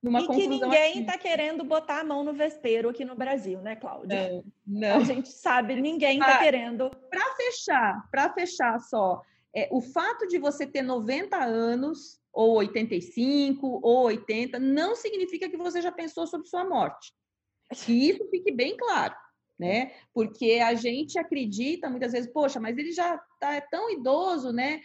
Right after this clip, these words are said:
Speaker 1: Ele já deve tá pensando sobre isso, o assunto vai ser mais fácil de ser abordado."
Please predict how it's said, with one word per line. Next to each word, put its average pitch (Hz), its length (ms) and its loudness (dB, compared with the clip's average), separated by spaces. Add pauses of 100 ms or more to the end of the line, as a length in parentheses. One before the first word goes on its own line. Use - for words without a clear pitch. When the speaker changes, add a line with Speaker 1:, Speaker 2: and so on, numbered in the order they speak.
(180)
Speaker 1:
Ele 269 240 2
já 370 140 2
deve 349 220 0
tá 370 120 -2
pensando 381 540 -2
sobre 349 240 -2
isso, 370 200 0
o 359 40 2
assunto 381 300 -2
vai 381 100 0
ser 381 140 -2
mais 381 260 -2
fácil 359 420 -2
de - 60 -16
ser 359 140 -2
abordado." 277 560 2